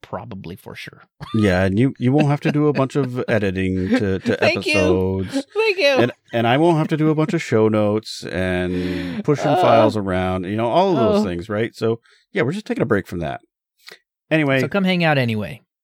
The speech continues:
Speaker 2: Yeah, so that means the next episode will be a topic-based episode. And, uh, we got a few things cooking. Um, I'm sure we'll have a little feedback. I know we've had a couple of emails that we need to probably look at,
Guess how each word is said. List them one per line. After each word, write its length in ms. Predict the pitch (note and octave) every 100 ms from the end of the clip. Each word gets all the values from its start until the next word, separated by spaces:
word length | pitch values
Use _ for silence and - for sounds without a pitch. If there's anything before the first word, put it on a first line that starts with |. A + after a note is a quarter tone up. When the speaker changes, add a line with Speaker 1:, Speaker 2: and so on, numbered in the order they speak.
| -
Speaker 2:
Yeah, 420 | F#2 G2 F2+ E2
so 180 | D#2 -
that 160 | F3+ G3
means 260 | F#3+ F3
the 80 | E3
next 260 | D#3+ D#3+ -
episode 680 | D3 C#3+ - C#3+ C#3 C3 A#2
will 240 | A#2+ E3
be 440 | D#3+ D3+ D3 D3
a 140 | - G#2
topic-based 680 | F3 A3+ - - D#2 -
episode. 520 | D2+ - - E2 A#2 E3+ - - - - - _ -
And, 360 | A2 A#2+ A#2+
uh, 300 | B2+ B2+ C3 B2+ -
we 80 | G3+
got 100 | D#4+
a 60 |
few 140 | - C#3
things 240 | C#3 B2
cooking. 340 | - B2 G3+ A3+ - -
Um, 880 | G2+ G2+ G2 G2 G2+ G2+ G2+ F2+ D#2+
I'm 180 | A2+
sure 260 | G#2+ - G3
we'll 120 | B3
have 100 | F3+
a 60 | E3
little 160 | D3
feedback. 440 | A#2 C3 B2+ C#3 C#3
I 80 | A2+
know 180 | C3 E3
we've 320 | E3+ E3+ D#3+
had 180 | D3+ D3+
a 40 |
couple 580 | D#3 D3+ D3+ C#3+ C3+ C3 _ - _ _
of 140 | - A#2
emails 460 | A#2 G#2+ A2 A2
that 140 | A2 F2
we 100 | G#2
need 240 | G2+ F#2+
to 360 | - G#2 F#2+ F2+
probably 680 | - F#2 F2 E2+ E2+ E2+ E2+ E2
look 560 | E2+ F2 F2 E2+ E2
at, 200 | B2+ G3+